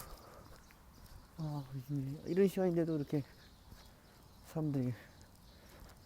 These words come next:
운동하는 사람들이 꽤 있네요. 아, 그래도 아침에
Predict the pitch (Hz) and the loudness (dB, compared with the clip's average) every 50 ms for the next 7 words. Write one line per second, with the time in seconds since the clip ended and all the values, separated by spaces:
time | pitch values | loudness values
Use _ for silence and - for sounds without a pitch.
0 | - - - - - - - - - - - - - - 120 117 113 113 117 120 | -20 -20 -20 -20 -20 -20 -20 -20 -20 -20 -20 -20 -8 -2 0 2 2 4 4 2
1 | 113 127 123 117 110 117 - 120 110 101 104 107 101 98 110 123 127 - - - | 2 2 2 2 0 0 0 0 2 4 4 4 4 4 2 0 -4 -8 -14 -16
2 | - - - - - - - - - - - - - - - - - - - - | -16 -16 -16 -18 -18 -18 -20 -20 -20 -20 -20 -20 -20 -20 -18 -18 -18 -18 -18 -18
3 | - - - - - - - - - - - - - - - - - - - - | -20 -20 -20 -20 -20 -20 -20 -20 -20 -18 -18 -18 -18 -20 -20 -18 -18 -18 -18 -18
4 | - - - - - - - - - - - - - - - - - - - - | -18 -18 -20 -20 -20 -20 -18 -18 -18 -18 -18 -18 -18 -18 -18 -18 -18 -18 -18 -18
5 | - - - - - - - - - - - - - - - - - - - - | -18 -18 -18 -18 -18 -18 -18 -18 -18 -18 -18 -18 -18 -18 -18 -18 -18 -18 -18 -18
6 | - - - - - - - - - - - - - - - 117 113 113 113 110 | -18 -18 -18 -18 -18 -18 -18 -18 -18 -18 -18 -18 -16 -14 -12 -10 -8 -8 -8 -8
7 | 107 98 - - - - - - 110 - 104 98 - - 117 117 110 | -10 -10 -12 -14 -14 -12 -8 -6 -4 -2 -2 -4 -2 -2 0 0 0